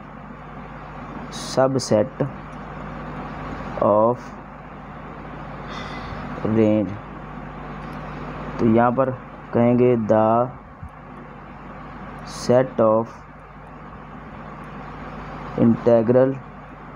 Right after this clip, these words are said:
values of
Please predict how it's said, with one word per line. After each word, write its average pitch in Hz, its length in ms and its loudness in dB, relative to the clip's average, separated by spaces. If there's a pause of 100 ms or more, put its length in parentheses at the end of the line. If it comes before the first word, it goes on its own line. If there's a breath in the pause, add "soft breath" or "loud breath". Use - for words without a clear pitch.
(1400)
values 117 800 6 (260)
of 110 320 6